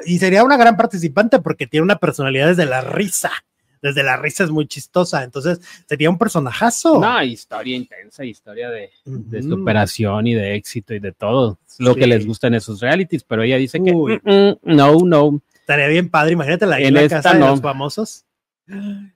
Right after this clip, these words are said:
Speaker 1: Está padre.
Speaker 2: esta no.
Speaker 1: <laughs> Bueno, y luego por otro lado, bueno, ya dijimos, Héctor Sandarti, pues ya adiós. Este, está triste porque sí la pasaba bien en el programa, pero pues temas de salud, ¿cómo le haces?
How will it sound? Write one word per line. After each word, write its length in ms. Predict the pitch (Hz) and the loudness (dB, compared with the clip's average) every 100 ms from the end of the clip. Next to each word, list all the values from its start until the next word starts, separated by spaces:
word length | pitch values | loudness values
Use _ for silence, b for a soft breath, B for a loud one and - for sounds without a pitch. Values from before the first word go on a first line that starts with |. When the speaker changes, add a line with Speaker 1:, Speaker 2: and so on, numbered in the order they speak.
| - | -6
Speaker 1:
Está 280 | 131 135 | -2 0
padre. 200 | 151 180 180 | 0 0 -2
Speaker 2:
esta 460 | - 120 143 147 | -4 -4 -2 0
no. 220 | 147 147 | 0 0
Speaker 1:
<laughs> 1400 | 185 180 175 175 170 190 - - _ - 208 226 247 247 | 0 -2 -2 -4 -4 -6 -8 -16 _ -20 -20 -14 -10 -8
Bueno, 240 | 135 135 143 | -6 -4 0
y 80 | |
luego 240 | 175 240 254 | 2 2 2
por 120 | 226 | 2
otro 280 | 233 226 226 | 0 0 0
lado, 200 | 220 226 | 2 2
bueno, 160 | 220 233 | 0 0
ya 140 | 233 | 0
dijimos, 380 | 240 233 196 156 | 0 -2 -6 -6
Héctor 240 | 180 - 190 | -8 -8 -8
Sandarti, 420 | 160 156 156 190 | -4 -4 -4 -6
pues 220 | 143 127 | -6 -6
ya 120 | 147 | -4
adiós. 540 | 151 165 208 285 - _ _ _ _ | -4 0 2 0 -8 _ _ _ _
Este, 920 | 143 143 131 - - 127 123 123 156 | -4 -4 -6 -12 -10 -8 -8 -4 -6
está 220 | - 185 | -2 -4
triste 380 | 185 196 202 233 | -2 -6 -4 -6
porque 260 | 202 - 143 | -8 -12 -12
sí 120 | 156 | -8
la 100 | 165 | -8
pasaba 300 | - 151 139 | -8 -8 -8
bien 200 | 139 143 | -8 -8
en 120 | 135 | -10
el 100 | 127 | -12
programa, 560 | 135 147 190 190 220 - _ _ - | -8 -2 0 0 -2 -4 _ _ -10
pero 120 | 151 | -10
pues 180 | 147 - | -10 -6
temas 260 | 175 196 | -4 -2
de 100 | 185 | -4
salud, 380 | 170 160 180 269 _ _ - | -4 -2 -2 -2 _ _ -10
¿cómo 200 | 190 226 | -6 -4
le 100 | 269 | -4
haces? 520 | 262 277 - - | -6 -10 -10 -18